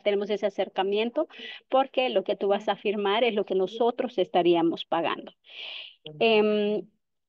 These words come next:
mm, diez días hábiles para que recibas el monto, se hace el pago directamente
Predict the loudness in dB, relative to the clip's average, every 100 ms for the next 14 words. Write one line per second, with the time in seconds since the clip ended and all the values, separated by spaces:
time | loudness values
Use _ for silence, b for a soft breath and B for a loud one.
0 | _ _ -4 0 0 0 2 2 4 2
1 | 4 2 2 0 0 -2 -2 -2 -4 -2
2 | -2 -2 -2 0 2 4 4 2 -2 -2
3 | _ _ _ _ -20 -2 2 4 4 2
4 | -6 -2 -2 0 -2 0 -2 -4 -4 -2
5 | -2 -2 -4 0 0 0 -2 -2 -2